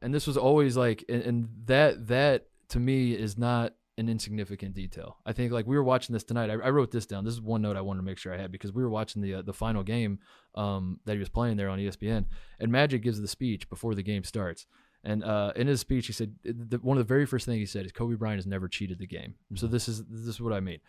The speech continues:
Speaker 1: Kevin Durant says, "Thank you for everything you've done for the game of basketball."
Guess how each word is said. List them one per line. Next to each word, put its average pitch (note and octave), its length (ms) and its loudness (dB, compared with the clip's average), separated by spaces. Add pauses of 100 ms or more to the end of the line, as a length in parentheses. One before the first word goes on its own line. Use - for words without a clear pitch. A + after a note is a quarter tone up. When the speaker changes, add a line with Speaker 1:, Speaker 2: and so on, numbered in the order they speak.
(200)
Speaker 1:
Kevin C#3 240 4
Durant C3 240 4
says, A2+ 140 -6
"Thank C#3 220 -2
you C#3 60 -2
for B2 160 0
everything A#2+ 260 4
you've G#2 180 -2
done G#2+ 200 0
for - 120 -8
the G2 120 -4
game G2+ 200 -2
of F2 120 -8
basketball." F2 640 -10